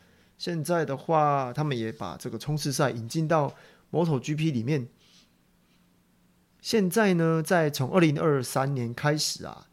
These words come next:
就是原本一般的比赛行程是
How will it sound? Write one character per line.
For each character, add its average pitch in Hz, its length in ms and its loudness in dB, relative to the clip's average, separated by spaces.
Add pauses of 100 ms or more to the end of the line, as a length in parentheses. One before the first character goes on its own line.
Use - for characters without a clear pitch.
(260)
就 - 140 -10
是 143 280 -4
原 156 180 2
本 131 200 2
一 165 80 0
般 151 240 0
的 135 120 -2
比 - 180 -12
赛 139 280 -2
行 123 340 -6
程 131 160 -2
是 139 180 -4